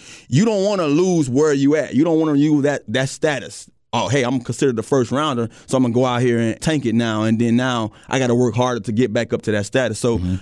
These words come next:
Speaker 1: I can assure you those guys not thinking about what's going on ahead of,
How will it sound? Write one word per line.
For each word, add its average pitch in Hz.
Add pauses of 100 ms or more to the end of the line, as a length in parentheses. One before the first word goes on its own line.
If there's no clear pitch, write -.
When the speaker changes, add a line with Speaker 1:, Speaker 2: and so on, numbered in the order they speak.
(180)
Speaker 1:
I 156
can 160
assure 180
you 156
those 190
guys 147
not 117
thinking 123
about 101 (380)
what's 117
going 110
on 104
ahead 120
of, 107